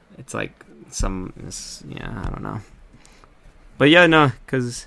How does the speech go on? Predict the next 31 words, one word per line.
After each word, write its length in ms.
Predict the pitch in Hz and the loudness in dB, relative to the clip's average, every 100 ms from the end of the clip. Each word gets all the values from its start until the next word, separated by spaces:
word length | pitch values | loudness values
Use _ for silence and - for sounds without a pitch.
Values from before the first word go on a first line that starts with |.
| - | -2
I 140 | - 175 | 4 4
would 200 | 226 147 | 4 0
be 120 | 131 | 2
down, 280 | 127 123 120 117 | 4 4 2 0
uh, 220 | 120 123 | -2 -2
'cause 220 | - 127 | -8 -4
obviously 360 | 127 127 123 95 | 0 0 0 -4
I've 100 | 120 | 0
never 180 | 120 113 | 2 2
been 180 | 110 110 | 0 -2
to 100 | 110 | -4
a 40 | |
Steeler 300 | 101 110 107 | -6 -4 -2
game, 260 | 107 110 113 _ _ _ _ - - - | -2 -4 -6 _ _ _ _ -18 -16 -8
uh, 280 | - 104 104 - | -4 -4 -6 -6
in 140 | 117 | -6
person, 460 | - 117 120 113 117 _ - | -4 -4 -4 -6 -8 _ -14
and 440 | 107 104 101 107 110 _ 143 196 196 | -8 -6 -6 -8 -12 _ -20 -18 -16
I 60 | |
gotta 300 | 117 120 107 | -10 -8 -6
go 240 | 107 107 107 | -2 -2 -4
to 100 | - - | -10 -10
at 240 | - 104 104 | -4 -2 2
least 260 | 143 147 | 2 0
one, 300 | 107 107 104 - - | 0 0 0 -4 -6
at 140 | 113 85 | -4 -2
one 220 | 113 110 | -2 -4
point 180 | 113 90 | -6 -6
in 60 | |
my 140 | 95 98 | -6 -6
life. 380 | 104 104 - | -6 -8 -12